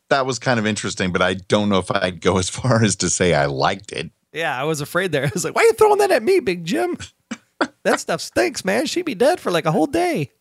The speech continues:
Speaker 1: Oh. Horrible. It's just hor-, <laughs> yeah. They, horrible.
Speaker 2: Uh, I think for me, the most interesting scene was the,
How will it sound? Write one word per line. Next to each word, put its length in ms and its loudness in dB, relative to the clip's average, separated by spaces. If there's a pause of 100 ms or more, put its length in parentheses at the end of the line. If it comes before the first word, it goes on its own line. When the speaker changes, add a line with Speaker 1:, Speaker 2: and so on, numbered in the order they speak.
(120)
Speaker 1:
Oh. 1000 0 (960)
Horrible. 480 2
It's 180 2
just 320 -2
hor-, 360 -2 (180)
<laughs> 220 -4
yeah. 340 -6 (760)
They, 220 2 (540)
horrible. 440 2 (1400)
Speaker 2:
Uh, 340 6
I 120 0
think 240 -6
for 180 4
me, 560 4
the 120 2
most 480 2
interesting 680 2
scene 520 -4
was 380 2
the, 440 0